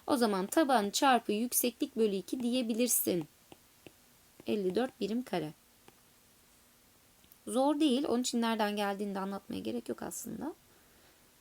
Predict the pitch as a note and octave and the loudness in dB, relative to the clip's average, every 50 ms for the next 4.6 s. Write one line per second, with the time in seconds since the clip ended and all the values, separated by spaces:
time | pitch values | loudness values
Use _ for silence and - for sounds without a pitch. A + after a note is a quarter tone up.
0 | _ _ - G#3+ G3 F#3+ F#3 - - - F#3+ F#3 - - - A#3 - - - G3 | _ _ -8 -6 -6 -6 -8 -8 -8 -8 -10 -10 -14 -20 -20 -20 -14 -10 -8 -8
1 | F#3 F#3 - - - A3+ A3+ - _ _ _ _ _ _ _ _ _ - - _ | -8 -10 -12 -10 -10 -10 -10 -10 _ _ _ _ _ _ _ _ _ -20 -20 _
2 | _ - - - - - - - _ _ _ _ _ _ _ _ _ _ - A3 | _ -20 -20 -20 -20 -20 -20 -20 _ _ _ _ _ _ _ _ _ _ 6 8
3 | C4+ D4+ E4 F#4 F#4+ G4+ G#4+ G4 F4+ D#4+ D#4 D#4 - C#4+ - - C#4+ D#4 G4 A4 | 10 10 12 10 10 10 10 10 10 10 8 8 6 4 4 6 6 4 4 4
4 | G#4 - - C#4+ D4+ D#4 D4 C#4 B3 G#3 F#3 | 2 6 8 10 10 10 8 8 6 4 2